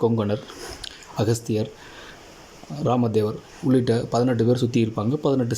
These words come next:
சித்தர்கள்னு போட்டிருப்பாங்க. அதை தவிர நம்ம அன்றாட வாழ்வில அவங்கள அந்த ஃபோட்டோல இல்லாத புது புது சித்தர்களை பத்தியும் அவங்களோட ஜீவசமாதிகளை பத்தியும் நம்ம கேள்விப்பட்டுட்டே இருக்கிறோம்.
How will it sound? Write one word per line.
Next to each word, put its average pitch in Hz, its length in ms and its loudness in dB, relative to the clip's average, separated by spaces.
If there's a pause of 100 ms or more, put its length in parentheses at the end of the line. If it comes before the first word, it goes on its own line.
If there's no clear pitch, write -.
சித்தர்கள்னு 117 420 4
போட்டிருப்பாங்க. 101 360 -2 (1300)
அதை 156 260 4
தவிர 175 520 2 (400)
நம்ம 143 180 4
அன்றாட 165 380 4
வாழ்வில 139 600 2 (140)
அவங்கள 165 460 4
அந்த 147 400 2
ஃபோட்டோல 180 460 2
இல்லாத 151 640 4 (260)
புது 147 180 6
புது 139 220 0 (100)
சித்தர்களை 135 360 2
பத்தியும் 113 420 2 (120)
அவங்களோட 127 340 4
ஜீவசமாதிகளை 117 720 2
பத்தியும் 120 380 -2 (200)
நம்ம 110 160 2
கேள்விப்பட்டுட்டே 120 580 0
இருக்கிறோம். 101 400 -2